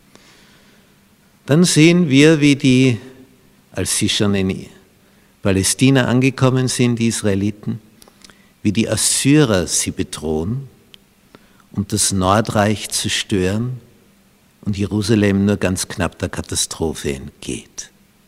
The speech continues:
durch die Assyrer. Danach kommen die Babylonier. Die nehmen das Reich Juda ein, das Südreich, siebzigjährige babylonische Gefangenschaft.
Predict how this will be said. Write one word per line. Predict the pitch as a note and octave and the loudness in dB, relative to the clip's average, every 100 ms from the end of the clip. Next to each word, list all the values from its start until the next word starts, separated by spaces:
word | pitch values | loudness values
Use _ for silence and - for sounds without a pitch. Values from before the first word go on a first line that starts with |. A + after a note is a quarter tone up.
| - | -16
durch | - | -14
die | - B1+ | -10 -10
Assyrer. | - - - G1+ - - _ _ _ _ _ _ _ _ _ _ _ _ _ _ _ _ _ _ _ | -6 -6 -6 -12 -20 -20 _ _ _ _ _ _ _ _ _ _ _ _ _ _ _ _ _ _ _
Danach | C3 D#3 - | 2 4 4
kommen | E3+ E3 | 2 4
die | D#3+ | 4
Babylonier. | D3 D#3 E3 D#3+ F3+ D3 F2+ - - _ _ _ _ _ _ _ - | 4 4 6 6 4 4 -2 -8 -20 _ _ _ _ _ _ _ -10
Die | G2+ | -2
nehmen | G2 G#2 A#2 A#2+ B2 B2 - _ _ _ _ _ _ _ _ _ _ | 2 4 4 2 0 -4 -18 _ _ _ _ _ _ _ _ _ _
das | - F#2+ G2+ | -8 -6 -4
Reich | F#2 F2+ E2+ G#2+ | 0 0 -2 0
Juda | A2 A#2 A#2 | 2 4 4
ein, | - F#2+ G#2 B2+ D3 | 2 -2 0 0 0
das | C#3 - | -2 -4
Südreich, | - C#3 - C3 C#3+ C#3 - _ _ _ _ _ _ _ _ _ _ | -6 -8 -6 -6 -6 -10 -18 _ _ _ _ _ _ _ _ _ _
siebzigjährige | - - A2 - - - F#2+ G2+ F#2+ F#2+ G2 | -10 -6 -6 -8 -8 -4 0 2 2 0 -2
babylonische | F2+ E2+ F#2 F2 F2 F2 - - | -4 -4 -2 -4 -4 -6 -6 -6
Gefangenschaft. | F2 - C#2+ - C2+ - - | -8 -10 -12 -12 -16 -18 -20